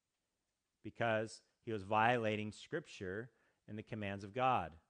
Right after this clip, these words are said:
Paul went right up to him and confronted him. It's like, "Hey, why are you,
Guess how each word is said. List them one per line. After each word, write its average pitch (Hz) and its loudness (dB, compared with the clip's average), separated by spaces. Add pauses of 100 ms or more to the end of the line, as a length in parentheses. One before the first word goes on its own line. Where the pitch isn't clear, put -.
(1500)
Paul 101 0
went 104 -2
right 101 0
up 104 -2
to 117 -2
him 127 -2
and 95 -8 (600)
confronted 127 0
him. - -16 (920)
It's - -10
like, 117 -8
"Hey, 143 0
why 113 4
are 165 4
you, 131 0